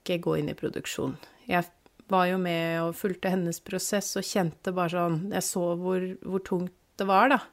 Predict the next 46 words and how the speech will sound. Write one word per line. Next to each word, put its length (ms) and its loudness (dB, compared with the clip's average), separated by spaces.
Samtidig 920 4
som 200 6
det 100 8
var 140 8
det 80 2
der 180 8
med 140 2
masseproduksjon 880 0
som 100 -2
jeg 100 2
hadde 120 0
veldig 200 2
store 280 -2
problemer 500 0
med, 420 2
og 140 0
selv 160 0
om 80 0
hun 320 0
gjorde 240 0
det 80 -18
på 80 -4
en 80 -2
veldig 220 -2
fin 440 -2
måte, 640 0
så 160 -4
så 340 -2
jeg 240 0
jo 80 0
hvordan 680 0
det 100 -2
var 80 0
meningen 500 -2
at 180 -6
hun 120 0
skulle 280 -2
gjøre 180 0
det, 100 4
og 220 2
hvorfor 440 0
det 320 -2
var 120 0
vanskelig, 560 0
ikke 100 -4
sant? 440 4